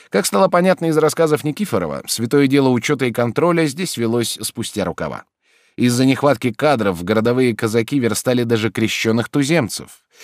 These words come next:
Все потому, что начальство обширной команды располагалось в Якутске и в такую даль ни разу лично не заглядывало. Но исполнение приказов требовало. А как и какими силами те приказы исполняются, ему и знать не хотелось.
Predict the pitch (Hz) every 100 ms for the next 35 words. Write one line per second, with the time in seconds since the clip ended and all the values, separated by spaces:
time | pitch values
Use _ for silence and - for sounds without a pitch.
0 | - - 175 123 123 113 - 110 104 110
1 | 98 98 92 - 101 98 104 110 127 101
2 | 98 - 104 104 104 95 85 82 95 -
3 | 151 - 107 104 - - - 170 175 -
4 | 160 147 143 147 123 117 113 135 131 113
5 | 87 - 90 87 78 73 73 62 - -
6 | - _ _ - 113 117 - 113 113 113
7 | 120 120 120 131 143 - 156 120 143 156
8 | 87 _ _ - 143 135 - 156 135 -
9 | 131 131 123 131 123 - 120 98 95 98
10 | 98 92 98 104 - 139 151 185 175 -
11 | 151 139 151 180 120 90 76 78 - -
12 | - - - - - -